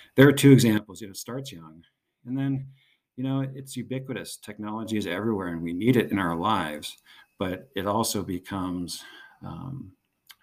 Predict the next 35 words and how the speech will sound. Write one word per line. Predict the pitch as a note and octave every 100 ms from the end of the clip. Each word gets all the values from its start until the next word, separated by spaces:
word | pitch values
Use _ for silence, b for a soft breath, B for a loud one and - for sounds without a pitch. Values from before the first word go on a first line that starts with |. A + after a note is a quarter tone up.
| B B -
more | G2+ G#2+ G2+
and |
more, | G2+ G2+ F#2 F2 b b b -
uh, | E2 D#2 C#2 - _ _ _ _ -
vital | G2 F2+ F#2 G2+
or | F2 E2
part | - B2+ C#3
of | A2+
our | E2+ D#2+
lives | D#2+ D#2+ D#2+ D#2+ - - _ _ _
for | E2
convenience, | - F2 G2+ B2 G2+ F2+ F2 - - _ _ _ -
and, | F2 E2+ E2+ E2 B B B
and | F2+ F2+
then | F2+
we | F2
may, | E2+ E2+ F2 E2+ E2 - _ _
uh, | E2 D#2+
struggle | - - F2 E2
with | D#2
how | F2+
to | D#2+
best | D#2 E2+ D#2+
manage | F2 E2+ E2+ E2
that. | D#2+ -
For | - G#2
example, | F#2 F2+ F2+ E2+
just | F2+ -
personal | G#2+ G2 F#2+ F2
devices. | E2 E2+ E2 - D2 - B B B B B
So | - F2+ E2
smartphones | - A2+ G#2+ G#2 G2 F2 E2+ D#2+
have | - E2+ F2
really | F2 E2+ D#2+
changed | - F2+ F2 F2 E2 -